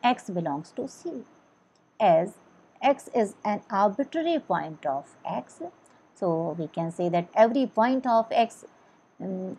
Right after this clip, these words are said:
is contained in C, so X is contained in C. But we know that C is a maximal connected subset of X, so C is contained in X,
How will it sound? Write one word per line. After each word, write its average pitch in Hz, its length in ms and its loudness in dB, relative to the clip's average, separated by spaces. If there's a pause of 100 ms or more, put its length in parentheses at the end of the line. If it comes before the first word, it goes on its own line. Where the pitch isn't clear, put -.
is 233 160 2
contained 196 640 -2
in 170 180 -4
C, 208 360 -6 (200)
so 190 400 -2 (680)
X 202 340 0
is 254 180 -2
contained 151 520 -10
in 262 180 -6 (380)
C. - 260 -10 (840)
But 220 280 4 (460)
we 175 120 -6
know 190 240 -2
that 190 360 2
C 180 320 -2
is 165 120 -2
a 175 40 4
maximal 214 580 -2
connected 185 420 -4
subset 311 580 0
of 165 240 2
X, - 260 -8
so 190 80 -8
C 180 380 -4
is 175 180 -8 (380)
contained 247 460 2
in 160 180 -4
X, 277 360 -6